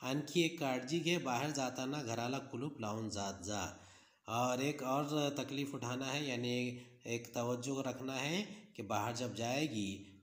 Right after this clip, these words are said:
तो बाहर से घर को खुफल, कुलूप यानी खुफल लॉक लगाकर जाना है। एवढ्यावरून, एवढ्यावरून जे समजायचे ते तिला समजले।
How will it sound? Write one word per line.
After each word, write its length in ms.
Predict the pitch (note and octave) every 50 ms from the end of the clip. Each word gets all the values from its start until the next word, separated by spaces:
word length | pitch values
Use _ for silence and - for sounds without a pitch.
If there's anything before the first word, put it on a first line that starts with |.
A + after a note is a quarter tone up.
| -
तो 140 | - C3 C3
बाहर 480 | A#2+ A#2 A#2 A2+ A2 A2+ A#2+ B2+ B2 A#2+
से 360 | A#2+ - D3 D3 D#3 D#3+ D#3+ C3+ A2 G#2 - - - - - _ _ - -
घर 200 | G2 B2 C3+ D#3
को 580 | C#3+ - - D#3 D#3 E3 F3+ G3 G3 - - - - - - -
खुफल, 460 | - - C3 - - F3 E3 C3+ G#2+ - -
कुलूप 320 | - D3 E3+ G#3+ G#3+ - D3+
यानी 200 | C#3+ C3 C3 B2+
खुफल 560 | - - C3+ A#2 - - D#3+ E3+ F#3 G#3 G#3 - - - - - - G2+
लॉक 340 | A2 B2 C#3+ E3 D#3+ D#3
लगाकर 520 | C#3 A#2 G#2+ G#2 G#2 G2+ G2+ - B2+ D3+ D#3+
जाना 380 | C3+ A#2 G#2+ G#2+ G#2+ G#2+ A2+
है। 540 | A2+ G#2+ A2 A2+ A2 A2 A2 G#2+ A2 - - - - - - - - -
एवढ्यावरून, 840 | D3 D#3 E3+ F3+ F#3 G3 G#3 G#3 G3+ G3 G3 G3 G3 G3 F3 D#3 D3
एवढ्यावरून 680 | D3 D3+ D#3+ D#3+ F3 G3+ G3 F#3 F#3 F#3 F#3 F#3 F3+
जे 140 | D#3+ E3+ E3
समजायचे 600 | - - D3 C3 C3+ C3 C#3 C#3 C#3 C#3 D#3 D#3
ते 320 | D#3 - D3+ D3+ D#3 D3+ -
तिला 300 | A#2+ G#2+ A#2 A#2+ B2 A#2
समजले। 880 | - - - F#2+ F#2 F2+ F2 E2+ D#2+ F2+ E2+ F#2 G#2 G#2 F2 D#2 -